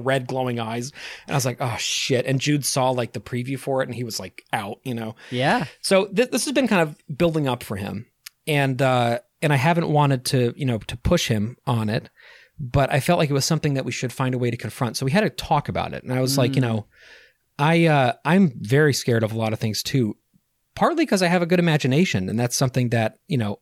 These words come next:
Speaker 1: a lot of people who make really cool, scary stuff also have a really great ability to scare
Speaker 2: That's so
Speaker 1: themselves
Speaker 2: true.
Speaker 1: by thinking
Speaker 2: Yeah.
Speaker 1: about it, right?
Speaker 2: Yeah, yeah.
Speaker 1: So in some ways,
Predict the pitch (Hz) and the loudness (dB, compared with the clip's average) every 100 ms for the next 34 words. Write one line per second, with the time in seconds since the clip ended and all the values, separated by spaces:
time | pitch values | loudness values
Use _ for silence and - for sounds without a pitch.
0 | - 113 117 131 123 123 120 120 110 113 | -8 -6 -4 -2 -2 -2 0 0 0 -4
1 | - 131 113 117 127 - 120 127 123 - | -2 -2 0 0 -2 -4 -4 -4 -4 -2
2 | 143 139 - 156 156 - 156 165 - _ | 0 0 0 2 2 2 2 0 -2 _
3 | _ _ _ _ _ - 139 180 147 123 | _ _ _ _ _ -2 0 2 2 0
4 | 113 104 117 120 110 - 131 123 - 110 | -2 -4 -2 0 -2 0 0 0 -2 -4
5 | 127 123 117 113 - 117 - 160 254 139 | 0 2 0 -2 -2 -2 0 2 2 2
6 | 123 98 120 143 135 - 110 - 196 143 | 0 -2 -2 -2 -2 -6 -6 0 2 2
7 | 135 87 73 - - 127 175 120 131 135 | 0 -2 -8 -8 -2 -2 -2 -4 -6 -6
8 | - 113 127 127 _ _ _ - - 156 | -8 -10 -8 -10 _ _ _ -4 0 2
9 | 151 269 359 277 170 151 | 4 2 4 4 4 2